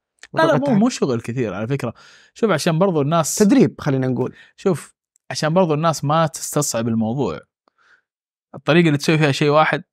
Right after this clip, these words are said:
Speaker 1: هي الطريقة اللي تسوي فيها كل شيء. شوف لك حاجة واحدة، ضبطها، وتك، تك، تك، تك، تك، زي الدومينو.
Speaker 2: حاجة واحدة زي إيش؟
Speaker 1: راح تنزل ورا بعض،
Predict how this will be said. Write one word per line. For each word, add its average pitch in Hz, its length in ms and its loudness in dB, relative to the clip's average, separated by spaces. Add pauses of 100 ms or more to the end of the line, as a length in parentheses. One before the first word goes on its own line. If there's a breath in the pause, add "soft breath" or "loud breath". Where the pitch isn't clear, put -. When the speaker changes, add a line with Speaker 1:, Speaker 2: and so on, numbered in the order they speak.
(120)
Speaker 1:
هي 135 140 0
الطريقة 135 240 0
اللي 127 100 2
تسوي 127 220 -4
فيها 123 180 0
كل 131 480 6
شيء. 101 400 -4 (720)
شوف - 320 -2
لك 127 180 0
حاجة 151 400 2
واحدة، - 500 -4 (640)
ضبطها، 160 680 0 (480)
وتك، - 280 -6
تك، - 200 -8
تك، - 200 -10
تك، - 200 -12
تك، 165 220 -10
زي 165 460 2
الدومينو. 139 1120 -2 (1040)
Speaker 2:
حاجة 165 220 2
واحدة 165 140 2
زي 143 240 0
إيش؟ 135 220 -8 (360)
Speaker 1:
راح 113 120 -6
تنزل 113 520 -4 (400)
ورا 110 200 -4
بعض، 107 220 -8